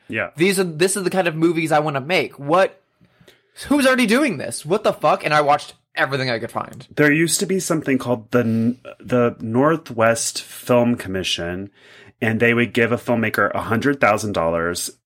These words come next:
Speaker 1: to make a movie in Seattle. And so that's how Brand Upon the Brain was made. And also, um, what's her name? Oh, fuck, Mark Maron's partner who passed away a couple of years,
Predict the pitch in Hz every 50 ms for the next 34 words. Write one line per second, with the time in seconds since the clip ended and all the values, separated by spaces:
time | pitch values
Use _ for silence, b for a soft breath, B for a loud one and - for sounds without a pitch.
0 | - - - 104 101 95 87 - 95 98 92 87 80 80 85 80 82 80 - -
1 | 82 85 85 85 - - - - 73 76 - - - - - 101 - - 98 -
2 | 104 107 104 - - 107 104 - 95 92 92 92 - 87 87 85 78 - 82 80
3 | 80 80 82 78 - 82 78 78 80 - - - - 107 - - - 117 127 -
4 | - - 131 117 113 110 - - 110 107 104 101 98 95 92 - _ _ - -
5 | B B B B B B B B B B - - 147 160 - - 220 208 196 175
6 | 165 143 - - - - 127 117 - - - - - - - - - - - -
7 | 127 147 175 175 175 160 147 143 147 143 147 147 127 131 - - - - - 131
8 | 123 - 117 117 117 107 101 120 123 - - 113 107 - - - 107 98 98 98
9 | 104 - - - - 98 98 98 90 98 95 95 98 98 95 -